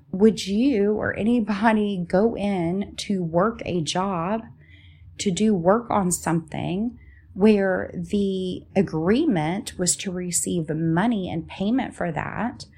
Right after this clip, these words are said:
Would you go in and do all the work but not receive the paycheck?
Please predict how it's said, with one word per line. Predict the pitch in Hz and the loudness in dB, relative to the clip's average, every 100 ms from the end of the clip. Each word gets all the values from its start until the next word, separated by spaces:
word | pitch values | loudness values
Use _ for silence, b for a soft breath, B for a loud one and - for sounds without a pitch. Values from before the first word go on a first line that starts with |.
| B B B B | B B B B
Would | 233 226 | 0 2
you | 233 220 | 2 2
go | 233 269 | 2 2
in | 302 262 | 2 2
and | 202 | 2
do | 175 208 | 2 2
all | 220 240 | 4 2
the | 190 | 0
work | 165 160 175 220 - | 0 0 0 -2 -2
but | - | -2
not | 175 170 175 - | 2 4 2 0
receive | 202 - 196 196 - | 0 0 0 -2 -4
the | |
paycheck? | 170 180 151 160 254 320 370 | -6 -2 -2 -2 -4 -4 -6